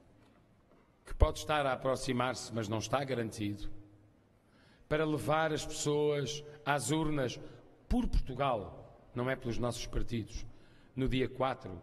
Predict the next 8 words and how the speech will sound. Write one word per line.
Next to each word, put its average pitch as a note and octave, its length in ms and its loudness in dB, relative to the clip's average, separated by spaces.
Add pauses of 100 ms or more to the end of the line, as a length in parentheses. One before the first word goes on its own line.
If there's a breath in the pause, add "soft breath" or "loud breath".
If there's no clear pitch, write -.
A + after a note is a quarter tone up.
(120)
de A2 80 -10
outubro. A2 480 -2 (720 loud breath)
E C#3 80 4
por D3 140 4
isso E3+ 420 2 (720 loud breath)
é D3+ 160 2
a D3 40 0
minha D#3 600 0